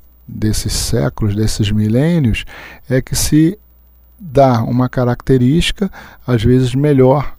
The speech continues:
a uma determinada relação, né, a um, a sua natureza, é,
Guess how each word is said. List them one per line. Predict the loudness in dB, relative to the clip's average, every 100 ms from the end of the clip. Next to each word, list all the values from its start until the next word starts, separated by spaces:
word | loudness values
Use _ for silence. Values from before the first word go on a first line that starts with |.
| -14
a | -6
uma | -4 -4 -4
determinada | -6 -8 -6 -4 -4 -4 -6 -6 -8 -8 -16 -20 -12
relação, | -6 -4 -4 -6 -6 -4 -2
né, | -2 -4 -6 -16 -20 -20 -14
a | -6 -2
um, | 0 0 0 -2 -2 -4 -8
a | -8 -8
sua | -2 0 2
natureza, | 0 0 -2 0 -2 -2 -4 -8 -12 -20 -20 -20 -20 _ _ -20 _ _
é, | -8 -6 -4 -4 -4 -4 -6